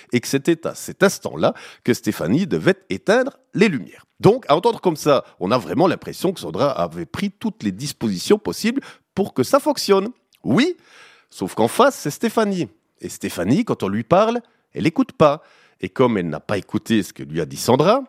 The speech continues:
elle a rien compris au truc. Et comme elle a rien compris au truc, ça a donné ceci.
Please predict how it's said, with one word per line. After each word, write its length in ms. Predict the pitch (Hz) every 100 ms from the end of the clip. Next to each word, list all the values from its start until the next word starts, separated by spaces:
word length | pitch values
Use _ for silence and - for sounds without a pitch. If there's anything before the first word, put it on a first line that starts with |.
| _
elle 140 | - 151
a 40 |
rien 220 | - 113
compris 320 | 127 180 -
au 80 | 247
truc. 380 | 277 170 185 - _ _ -
Et 80 |
comme 300 | 95 - 175
elle 140 | 113 78
a 80 | 67
rien 200 | 101 -
compris 300 | 117 - 127
au 80 |
truc, 400 | 180 - 269 - _ _
ça 220 | _ - 104
a 40 |
donné 240 | 107 107 92
ceci. 560 | - 254 - 127 135